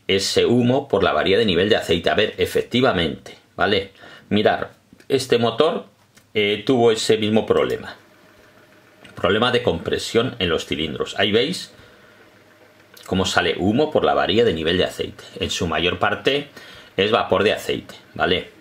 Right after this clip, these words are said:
Ahí se ve que hay un problema de sobrepresión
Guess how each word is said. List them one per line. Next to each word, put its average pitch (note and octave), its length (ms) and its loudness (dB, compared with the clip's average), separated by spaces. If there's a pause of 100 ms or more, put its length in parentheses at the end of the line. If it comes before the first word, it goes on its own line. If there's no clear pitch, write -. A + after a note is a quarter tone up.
(120)
Ahí A2+ 280 0
se A#2+ 180 0
ve C3 160 0
que G#2 140 2
hay B2 340 0 (460)
un G#2+ 500 2
problema G#2+ 380 2
de A2 120 2
sobrepresión A2 920 -2